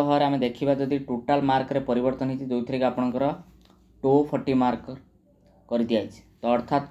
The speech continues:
ଟୋଟାଲ୍ କୋଶ୍ଚେନ୍ ଯଦି ଦେଖିବା, ୱାନ୍ ଟ୍ୱେଣ୍ଟିଟା କୋଶ୍ଚେନ୍ ମାର୍କ କରାହେଇଛି କେତେ?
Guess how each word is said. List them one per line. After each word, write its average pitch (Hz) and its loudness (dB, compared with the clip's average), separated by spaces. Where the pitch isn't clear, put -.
ଟୋଟାଲ୍ 135 2
କୋଶ୍ଚେନ୍ 135 0
ଯଦି 143 0
ଦେଖିବା, 139 0
ୱାନ୍ 135 2
ଟ୍ୱେଣ୍ଟିଟା 139 0
କୋଶ୍ଚେନ୍ 135 -6
ମାର୍କ 127 2
କରାହେଇଛି 139 2
କେତେ? 135 0